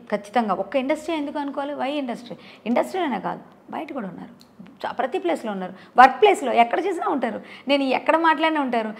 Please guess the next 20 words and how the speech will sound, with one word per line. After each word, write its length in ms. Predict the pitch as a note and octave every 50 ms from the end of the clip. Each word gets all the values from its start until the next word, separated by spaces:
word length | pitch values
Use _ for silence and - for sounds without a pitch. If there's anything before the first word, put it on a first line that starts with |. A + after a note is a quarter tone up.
| - - -
ఇప్పుడు 180 | C4 A#3 D4+ D#4
నేను 140 | D4+ D4 C#4+
హిందుత్వవాదులు 640 | C#4 C#4+ D4 E4 E4 E4 D#4 E4 D#4+ D4+ D#4 D#4
కొంతమంది 480 | - C#4+ C#4 C4 C4+ C#4 C#4+ C#4+ C#4+ D4
వాళ్ళు 280 | C#4 C4 B3+ C4 C#4 C#4+
కూడా 200 | - E4 F4+ E4+
మనసులో 420 | D#4 D4+ D4 C#4+ D4 D4 E4+ F4
పెట్టుకుని 340 | C#4 D#4+ C#4 - - F4 D#4
ఉండొచ్చు, 260 | C#4+ C#4 C#4 C#4 B3
బయటికి 320 | C4 C4+ C4+ D4 C#4 B3
చెప్పకపోవచ్చు. 520 | C4+ C4 - B3+ B3 B3 B3+ B3 B3 C4+ A#3+ - - - - - - -
అలాగే 320 | C4 C#4+ C#4+ C#4 D4+ D4+
కొంతమంది 460 | D4+ D4+ C#4+ C4+ C#4+ C#4+ C#4+ C#4+ C#4
ఇంకెవరో 360 | C4+ C4+ C#4 C#4+ C#4 C#4 C#4
ఉండొచ్చు, 300 | C#4 C4+ C4 C4 B3+ C4
వాళ్ళు 220 | A#3 A3 A#3 B3 B3+
కూడా 160 | B3 C4+ C4
అనొచ్చు 280 | B3+ B3 A#3+ A#3+ B3 A#3
వేరే 180 | A3+ A3+ A#3+
క-, 200 | A#3+ - - -